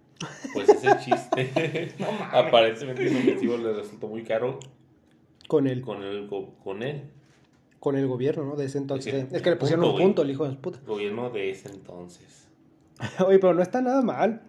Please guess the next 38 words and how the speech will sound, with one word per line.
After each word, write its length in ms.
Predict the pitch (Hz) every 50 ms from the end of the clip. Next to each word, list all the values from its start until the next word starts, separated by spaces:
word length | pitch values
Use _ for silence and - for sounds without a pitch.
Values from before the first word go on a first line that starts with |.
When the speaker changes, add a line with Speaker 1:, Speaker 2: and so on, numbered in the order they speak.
| - _
Speaker 2:
¿Quién 140 | - - 165
fue 100 | 185 214
el 60 | 214
presidente 460 | 208 202 196 175 165 170 185 185 208
bombero? 380 | 180 156 143 135 156 185 247 - - _ _
Pues 180 | - 131 127 120 120 - _
Bomberito 560 | 151 143 143 143 147 139 139 139 135 139 151
Speaker 1:
Bomberito 20 |
Speaker 2:
Juárez. 400 | 143 147 151 156 160 175 180 -
Speaker 1:
Juárez. 40 | - _ - _ _ - - - - - - -
Güey, 340 | 113 110 104 101 98 - - - -
pero 460 | - 104 98 95 92 92 90 87 87 - - - _ _ _ _ _ _ _ _ _ _ _ _ _ - - - - _ - - - _
está 220 | _ - 131 131
cabrón. 360 | 127 107 92 87 87 87 90 - _ _
Bueno, 300 | 123 117 110 98 95 95 - - _ _ _ _ _ _ _ _ _ - 131
no 160 | 127 123 127 127
sé 140 | - -
tú, 200 | - - - 117
güey, 240 | 104 104 110 127 139 151 151 - - _
pero 120 | _ 95 95
he 40 | 92
escuchado 400 | 90 - - - 120 113 117 113
rumores 500 | 120 110 98 87 85 85 95 104 - -
que 100 | 107 90
dicen 180 | 85 90 98
que 260 | 107 117 104 - - -
Benito 300 | - 90 85 - - 107
Juárez 260 | 110 117 110 107 -
no 100 | 113 107
era 360 | 104 101 113 117 110 95 90 87
la 240 | 90 90 87 90 - -
joyita 420 | 92 90 85 85 87 - - -
que 80 | - 104
dicen 240 | 85 - - - - -
que 120 | - -
era, 140 | - - 139
güey. 140 | 135 120 - - - - - _ _ _ _ _ _ _ _ _
Speaker 2:
Güey. 260 | 139 147 135 135 135